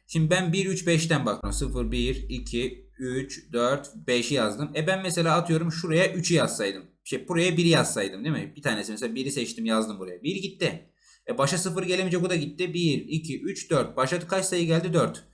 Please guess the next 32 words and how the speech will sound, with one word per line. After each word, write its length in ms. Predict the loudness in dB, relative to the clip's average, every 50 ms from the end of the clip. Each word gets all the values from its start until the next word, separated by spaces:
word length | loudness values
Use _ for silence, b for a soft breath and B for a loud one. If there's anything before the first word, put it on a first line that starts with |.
| B B B B B
E 80 | B -2
mesela 340 | -2 0 2 2 2 2 4
başa 240 | 2 2 2 2 0
üç 240 | 0 -2 -4 -2 0
gelseydi. 480 | 2 2 2 2 2 0 -2 -2 0
Bir, 260 | 2 2 2 2 2 0
iki, 540 | -2 -2 -2 -2 -4 -4 -4 -6 -12 _ _
üç, 400 | -2 -2 0 -2 -4 -8 -4 0
dört 240 | 2 4 4 4 2
ihtimalle 500 | -2 -4 -2 -2 -2 0 0 -2 -2 -4
buraya 220 | -2 -2 -2 0
geldi. 460 | 0 0 0 -2 -2 -4 -6 -6 -8 B B B B B
Dört 200 | -2 -2 -2 0
kere 260 | -2 -2 0 0 0
dört, 180 | -2 -2 -4 -4
on 120 | -4 -4
altı. 400 | -2 -2 -2 -4 -4 -6 -6 -6
On 180 | -6 -6 -6 -4
altı 280 | -4 -4 -4 -4 -4
çarpı 200 | -4 -4 -6 -8
üçten 320 | -12 -12 -10 -10 -8 -6 -4
de 240 | -4 -4 -4 -6 B B B B B
kırk 200 | B -8 -6 -4
sekiz 460 | -4 -4 -6 -6 -6 -6 -6 -4 -4
farklı 340 | -4 -6 -6 -6 -8 -8 -8
ihtimal 580 | -8 -8 -8 -10 -8 -6 -4 -2 -2 -2 -4 -8 B B B B B B
olmuş 600 | -6 -4 -4 -4 -4 -4 -6 -6 -6 -8 -8 -6
oldu. 380 | -6 -6 -6 -6 -8 -12 -14 B B B B -8
Bakın 240 | -8 -6 -4 -4 -4
çok 260 | -2 -4 -4 -4 -6
dikkatli 440 | -12 -8 -4 -4 -4 -4 -2 -4 -4
olun. 340 | -4 -4 -6 -8 -14 -18